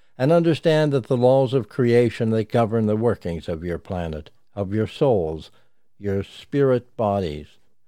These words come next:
your physical bodies, all function within the workings of the laws of creation.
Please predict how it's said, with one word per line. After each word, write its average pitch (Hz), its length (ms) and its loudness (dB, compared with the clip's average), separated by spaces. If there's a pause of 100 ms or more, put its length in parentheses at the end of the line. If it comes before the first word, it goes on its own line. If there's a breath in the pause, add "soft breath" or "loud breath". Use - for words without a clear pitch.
(200)
your 110 240 0
physical 123 580 0
bodies, 78 600 -4 (400)
all 131 240 2
function 135 580 0
within 139 320 0
the 131 100 2
workings 120 600 -2
of 98 100 -2
the 101 140 0
laws 117 400 2
of 92 160 -6
creation. 113 720 -2